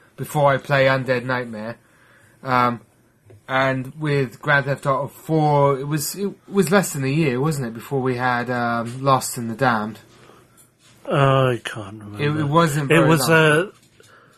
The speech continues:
Speaker 1: It was Xbox exclusive at first.
Speaker 2: Yeah, it was.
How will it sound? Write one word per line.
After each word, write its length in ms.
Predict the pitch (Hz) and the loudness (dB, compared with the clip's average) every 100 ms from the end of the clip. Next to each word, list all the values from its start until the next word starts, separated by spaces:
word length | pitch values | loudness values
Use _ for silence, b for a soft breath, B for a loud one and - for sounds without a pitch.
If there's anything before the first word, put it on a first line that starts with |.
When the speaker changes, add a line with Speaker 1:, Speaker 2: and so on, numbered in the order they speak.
| b b - | b b -6
Speaker 1:
It 40 | |
was 140 | 147 156 | 0 2
Xbox 520 | 170 - 147 139 - | 2 0 0 0 -2
exclusive 500 | 131 - 151 - 120 | -8 -2 -2 -2 -4
at 120 | 117 | -6
first. 500 | 131 113 104 - - | -4 -4 -4 -10 -2
Speaker 2:
Yeah, 260 | 175 160 139 | 4 6 6
it 20 | |
was. 240 | 139 156 | 4 0